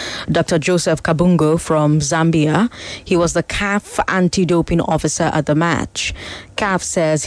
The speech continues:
he suffered a heart attack while in the tunnel, walking back to the dressing room area. But speaking of caf,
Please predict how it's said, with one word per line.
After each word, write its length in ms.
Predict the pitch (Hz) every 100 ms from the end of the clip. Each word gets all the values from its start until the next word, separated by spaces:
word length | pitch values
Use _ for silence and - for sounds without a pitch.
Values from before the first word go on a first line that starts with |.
| -
he 120 | 147
suffered 540 | - 170 - 165 160
a 100 | -
heart 280 | 147 165 160
attack 400 | 147 156 156 - -
while 420 | 151 151 147 151
in 180 | - 147
the 100 | 147
tunnel, 580 | - - 233 196 139 - - - - -
walking 500 | 160 151 - 151 139
back 420 | 147 135 - -
to 260 | - 143 135
the 120 | 139
dressing 380 | - - - 147
room 240 | 139 139
area. 480 | - 139 135 - - - - - - - - - - - - - - - - - - - - - - - - - - -
But 140 | 233
speaking 560 | - - - 427 381 320
of 220 | 196 -
caf, 580 | - 359 269 - - -